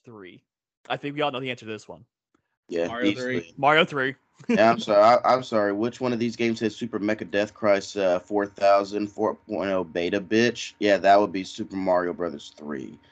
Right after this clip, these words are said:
Speaker 2: Shout out to A V G N. Uh, Power Stone's a super hidden gem, and Jared, thanks for, that was your submission,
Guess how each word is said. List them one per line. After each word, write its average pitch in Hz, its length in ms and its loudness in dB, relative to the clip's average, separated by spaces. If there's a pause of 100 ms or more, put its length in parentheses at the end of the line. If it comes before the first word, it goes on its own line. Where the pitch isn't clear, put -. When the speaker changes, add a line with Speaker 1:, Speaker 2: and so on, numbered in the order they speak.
(140)
Speaker 2:
Shout 92 240 6
out 90 80 2
to - 120 -4
A 85 120 0
V 80 100 -8
G 71 220 -10
N. - 100 -14 (480)
Uh, - 220 6
Power 196 260 4
Stone's 127 260 0
a 98 60 -6
super 131 440 0
hidden 107 300 -2
gem, 95 460 -6
and 87 140 -10
Jared, 98 280 -2
thanks 95 220 -4
for, 87 240 -4
that 92 160 4
was 101 160 0
your 98 140 -4
submission, 76 640 -8